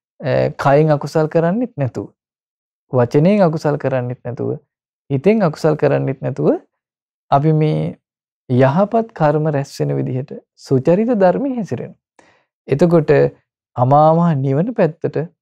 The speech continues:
ගමන් කරනවා. දැන් බුදුරජාණන් වහන්සේ වදාළ ආරෂ්ඨාංග මාර්ගයට කියනවා සෝත, අ, සැඩ පහරක් වගේ, අ, නිවන පැත්තට ගමන් කරන විශාල ජල ප්‍රවාහයක් වගේ.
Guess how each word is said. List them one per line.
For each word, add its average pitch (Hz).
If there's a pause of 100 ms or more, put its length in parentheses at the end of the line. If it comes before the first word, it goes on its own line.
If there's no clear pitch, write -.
(340)
ගමන් 123
කරනවා. -
දැන් 123
බුදුරජාණන් 127
වහන්සේ 127
වදාළ 131
ආරෂ්ඨාංග 151
මාර්ගයට 139
කියනවා 151 (580)
සෝත, 202 (1000)
අ, 135 (520)
සැඩ 151
පහරක් 139
වගේ, 127 (500)
අ, 139
නිවන 151
පැත්තට 170 (260)
ගමන් 135
කරන 214
විශාල 151
ජල 175
ප්‍රවාහයක් 139
වගේ. -